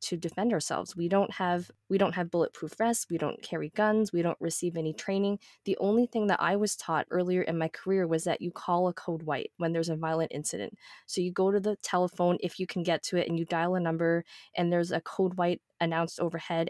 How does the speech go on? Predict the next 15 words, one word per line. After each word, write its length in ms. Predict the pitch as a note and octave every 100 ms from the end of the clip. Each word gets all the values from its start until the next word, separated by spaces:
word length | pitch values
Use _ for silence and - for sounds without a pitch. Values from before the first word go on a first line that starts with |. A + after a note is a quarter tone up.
| -
and 160 | E3
supposedly 840 | - E3 - F3+ F3+ F3 D#3 D3+ D#3+ - -
someone 420 | - F#3 F3 F3
is 260 | - D#3+ - _
to 120 | - F3
come 200 | F3 D#3+
to 140 | -
your 80 | D3+
aid. 340 | D#3 C#3+ E3 - - - -
But 160 | F#3
we 100 | F#3
know 180 | F#3 F#3
that 240 | F#3 F3+ -
we're 160 | F3+ F3+
not 240 | F3 E3+